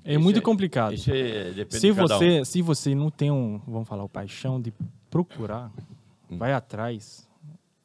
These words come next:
Speaker 1: você não vai chegar pra realidade, é verdade.
Speaker 2: Tem que procurar.
Speaker 1: Tem que
Speaker 2: Fe-,
Speaker 1: procurar.
Speaker 2: Jesus disse, é, "Feliz aquele que tem sede de justiça."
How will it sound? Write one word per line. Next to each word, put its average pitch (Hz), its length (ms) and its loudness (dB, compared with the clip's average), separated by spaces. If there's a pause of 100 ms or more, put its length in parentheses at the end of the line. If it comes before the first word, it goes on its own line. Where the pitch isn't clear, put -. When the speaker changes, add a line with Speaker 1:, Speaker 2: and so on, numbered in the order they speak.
(300)
Speaker 1:
você 175 400 -8
não 180 140 -4
vai 180 160 -6
chegar 170 260 -10
pra 165 160 -10
realidade, 156 600 -8
é 123 40 -8
verdade. 123 440 -10 (260)
Speaker 2:
Tem 131 120 -2
que 117 60 -10
procurar. 82 480 -6 (240)
Speaker 1:
Tem 135 140 0
que 139 60 0
Speaker 2:
Fe-, 104 40 -6
Speaker 1:
procurar. 165 380 -2
Speaker 2:
Jesus 156 280 -2
disse, - 460 -8
é, 120 140 2
"Feliz 127 320 -4
aquele 120 260 -6
que 90 80 -18
tem 104 180 -6
sede 98 280 -4
de 90 140 -8
justiça." - 540 -12